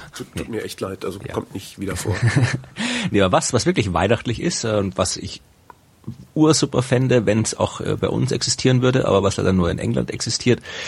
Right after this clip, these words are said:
Speaker 2: sind die, äh, Christmas Lectures. Weiß nicht, ob du von denen schon gehört hast?
Speaker 1: Äh,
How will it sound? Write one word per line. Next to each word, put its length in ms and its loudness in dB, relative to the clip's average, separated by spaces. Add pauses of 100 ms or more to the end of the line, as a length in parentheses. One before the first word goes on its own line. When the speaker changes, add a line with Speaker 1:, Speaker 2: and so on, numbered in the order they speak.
(180)
Speaker 2:
sind 400 2
die, 220 4
äh, 100 4
Christmas 580 2
Lectures. 600 -2 (760)
Weiß 100 -10
nicht, 100 -6
ob 60 -20
du 80 -4
von 140 -4
denen 100 0
schon 100 -2
gehört 240 4
hast? 260 2 (580)
Speaker 1:
Äh, 460 4